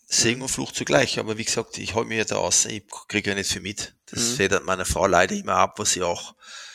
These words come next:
Speaker 1: mittlerweile, äh, das manchmal sehr zu schaffen macht, dass sie dann immer am Pranger kommt und nicht ich.
Speaker 2: Mhm.
Speaker 1: Weil ich in der Küche stehe, ha-, eigentlich heißt dann immer Barbara Eselböck und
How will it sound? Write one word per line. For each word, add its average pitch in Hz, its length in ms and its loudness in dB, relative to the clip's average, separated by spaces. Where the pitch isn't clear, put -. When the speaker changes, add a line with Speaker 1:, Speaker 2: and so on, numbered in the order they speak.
Speaker 1:
mittlerweile, 92 500 4
äh, 64 520 -6
das - 500 0
manchmal 95 340 0
sehr 92 160 4
zu - 140 0
schaffen 80 360 2
macht, 95 220 -8
dass 92 140 2
sie 98 120 -2
dann 95 160 -2
immer 98 180 -8
am 101 100 -10
Pranger 92 280 0
kommt - 260 -10
und 92 60 -10
nicht 92 160 -10
ich. - 280 -4
Speaker 2:
Mhm. 113 180 -6
Speaker 1:
Weil 90 100 0
ich 95 100 0
in 95 80 -2
der 92 100 -2
Küche 107 260 -2
stehe, 104 300 4
ha-, - 240 0
eigentlich 95 280 -2
heißt - 220 0
dann 92 100 -8
immer 98 240 -4
Barbara 87 300 6
Eselböck 98 640 0
und 95 240 -18